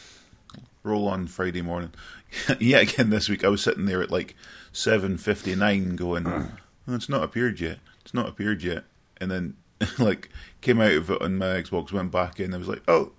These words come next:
Speaker 1: eight o'clock. There it is." And so, yeah. So as soon as it appeared at eight o'clock, I pushed play.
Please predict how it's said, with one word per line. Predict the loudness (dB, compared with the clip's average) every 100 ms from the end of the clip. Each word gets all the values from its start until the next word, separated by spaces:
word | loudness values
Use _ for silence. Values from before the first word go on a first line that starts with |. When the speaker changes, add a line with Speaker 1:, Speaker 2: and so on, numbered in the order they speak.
| _ -4
Speaker 1:
eight | -2
o'clock. | -2 -6 -2
There | 4 4
it | 4
is." | 2 -2 -6
And | -8 -8 -12 -20 -20 -18
so, | -4
yeah. | 0 2 0 -8 -20 -20 -20
So | -12 -10
as | -8
soon | -4 -2
as | -2
it | -4
appeared | -6 -6 -2
at |
eight | -4
o'clock, | -4 -8 -6 -10
I |
pushed | -10 -12 -12
play. | -12 -10 -12